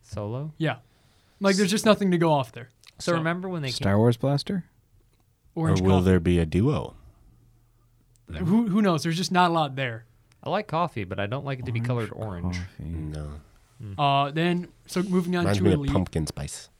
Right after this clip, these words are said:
Speaker 2: We have the Elite Trilogy D S fifteen. So fifteen, I'm assuming that means it's gonna come with, like, a fifteen clip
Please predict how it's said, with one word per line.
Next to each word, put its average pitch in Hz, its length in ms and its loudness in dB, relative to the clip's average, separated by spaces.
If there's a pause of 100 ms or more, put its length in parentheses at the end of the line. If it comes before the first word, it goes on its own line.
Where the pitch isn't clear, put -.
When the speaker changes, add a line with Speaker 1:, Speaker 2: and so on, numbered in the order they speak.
Speaker 2:
We 170 140 0
have 165 220 0
the 165 140 4
Elite 160 420 -2
Trilogy 170 520 0
D 156 300 0
S 160 220 -4
fifteen. 127 720 -6 (840)
So 202 160 0
fifteen, 208 460 2
I'm 156 140 0
assuming 165 300 -2
that 156 120 -2
means 147 240 -2
it's 127 120 -14
gonna 143 160 -6
come 143 180 -6
with, 135 100 -8
like, 135 120 -10
a 127 40 -8
fifteen 131 460 -10
clip 131 280 -10